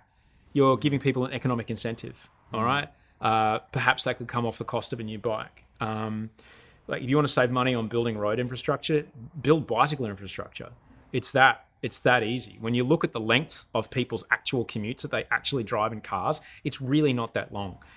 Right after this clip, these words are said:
Speaker 1: It's less than an hour on a bike, and sometimes in traffic, it's quicker on a bicycle. Yet people just don't feel safe on a, on a bike. And that's completely fair enough. I'm terrified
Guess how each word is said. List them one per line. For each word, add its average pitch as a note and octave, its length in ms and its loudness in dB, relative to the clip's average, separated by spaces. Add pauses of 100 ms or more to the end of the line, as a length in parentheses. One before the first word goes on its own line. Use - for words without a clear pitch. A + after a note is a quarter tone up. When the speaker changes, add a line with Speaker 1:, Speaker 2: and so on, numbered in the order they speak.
Speaker 1:
It's - 160 -4
less C3 280 2
than A#2+ 100 -2
an A2 120 -2
hour A2 260 -2
on A2 140 -6
a F#2+ 40 -8
bike, G2+ 400 -4
and A2+ 200 -6
sometimes B2+ 420 -2
in G#2 60 -8
traffic, A2+ 440 -4
it's - 100 -12
quicker - 460 -4 (420)
on A#2 140 0
a G2+ 60 -4
bicycle. - 580 -4 (300)
Yet C3 200 0
people D3+ 260 4
just B2 200 -6
don't A#2+ 280 2
feel A2+ 240 -4
safe - 560 -4 (280)
on A2 140 2
a, G2 100 -4 (160)
on A2 140 0
a G2+ 40 -2
bike. F#2+ 420 -6 (520)
And D3+ 140 6
that's F3 200 4
completely E3 640 4
fair C3 300 8
enough. - 480 4 (360)
I'm C#3+ 180 10
terrified C3+ 840 2